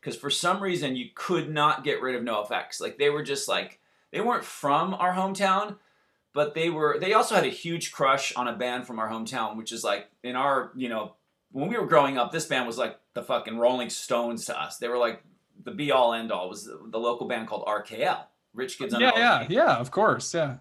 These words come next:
Speaker 1: Well, I'm su-, yeah, a lot of people heard of them 'cause eventually they were on Epitaph, and they, you know,
Speaker 2: Right.
Speaker 1: they were kind of this notorious band that, like, went through the forest with a machete and cleared the path for everybody else.
Speaker 2: Right.
Speaker 1: And they were actually phenomenal musicians. Joey grew up with them 'cause Joey's quite a bit older than all of us.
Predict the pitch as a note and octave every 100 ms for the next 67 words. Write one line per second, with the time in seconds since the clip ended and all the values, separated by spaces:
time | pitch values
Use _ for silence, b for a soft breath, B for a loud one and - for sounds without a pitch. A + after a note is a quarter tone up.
0 | - D#3+ D#3+ F3+ F3 D3 F#3 G3 G3 D3
1 | F#3+ G3 D3 B2 C#3+ D3+ D3+ D3 B2+ B2
2 | D3 - D#3 C#3+ C#3+ C#3+ C3 A#2+ A#2+ C3+
3 | A#2+ A#2+ B B B B C#3 C#3+ D#3 D3
4 | C3+ C3+ B2 - D3 C#3+ C#3 C#3 C#3 C#3+
5 | A#2+ A#2+ A2+ - _ _ B2 C#3+ - C#3+
6 | C#3 - C#3 D3+ D3+ D3+ B2 A#2+ - C#3
7 | C#3+ C3 A#2 D3 D3 B2 - A#2 C3 -
8 | A#2+ B2+ A#2+ A#2+ C#3 F#3 B2+ C#3 - b
9 | b - G#3+ F#3 - C#3 - - B2 A#2+
10 | B2 A2+ D3+ F#3+ C3 A#2 A#2+ B2+ F3 A2+
11 | G#2 G#2 - - A3 A#3+ D3+ B2 G#2 G#2+
12 | A#2 A2+ - - A3 A#3 - E3 D3+ C3+
13 | C3+ - B2+ C3 A#2 A2 A2 G#2+ B2+ G2+
14 | - -